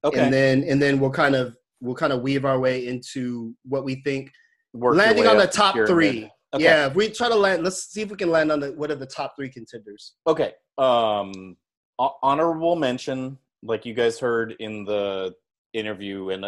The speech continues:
Speaker 1: this is probably my favorite interview segment we've done in a minute. Dave asked, uh, Woods and Elucid about August Fanone,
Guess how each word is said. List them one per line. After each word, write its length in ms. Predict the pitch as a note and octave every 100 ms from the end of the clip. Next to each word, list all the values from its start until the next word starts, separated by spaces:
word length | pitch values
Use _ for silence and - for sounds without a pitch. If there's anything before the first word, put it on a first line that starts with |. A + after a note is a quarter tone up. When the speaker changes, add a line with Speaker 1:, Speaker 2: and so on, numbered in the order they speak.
| G2+
Speaker 1:
this 200 | A2+ -
is 60 | -
probably 260 | G#2+ F#2
my 160 | F2+ F#2
favorite 440 | - G2+ F#2 F#2 _ _ _ -
interview 520 | G#2+ F#2+ G2 G2 F2+ _ _ _ _
segment 520 | - B2+ G2+ G#2 -
we've 220 | G2 G2+ F#2+
done 240 | F#2+ G2
in 100 | F#2+
a 60 | F#2+
minute. 420 | G2 G2+ G#2 F#2+
Dave 340 | G#2+ G#2 G2 -
asked, 460 | G2 F#2+ - - _ _ _ _ _ _ _ _ -
uh, 320 | F#2 F2+ F2+ F2+ _ -
Woods 280 | B2 C3+ A#2+
and 80 |
Elucid 340 | G#2 A#2+ A#2 G#2+
about 240 | F#2+ F#2+ -
August 400 | G#2+ G#2 G2+ -
Fanone, 560 | G#2 G#2+ A#2 G2+ G2